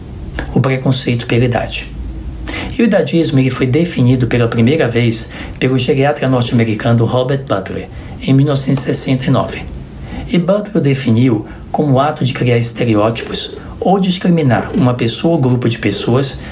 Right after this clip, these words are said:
pelo fato delas serem mais velhas ou parecerem mais velhas. Essa definição sofreu algumas mudanças ao longo dos anos e hoje ela envolve os aspectos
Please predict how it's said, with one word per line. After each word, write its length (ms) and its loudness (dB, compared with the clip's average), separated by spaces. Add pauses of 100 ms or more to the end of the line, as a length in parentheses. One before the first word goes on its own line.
(160)
pelo 180 2
fato 340 -2
delas 240 2
serem 240 0
mais 180 4
velhas 480 -2 (360)
ou 120 2
parecerem 600 0
mais 200 0
velhas. 440 -6 (600)
Essa 180 -2
definição 580 2
sofreu 360 2
algumas 320 2
mudanças 580 0
ao 80 4
longo 180 2
dos 240 2
anos 460 -2 (340)
e 80 4
hoje 220 4
ela 80 6
envolve 560 2 (280)
os 140 -6
aspectos 760 -4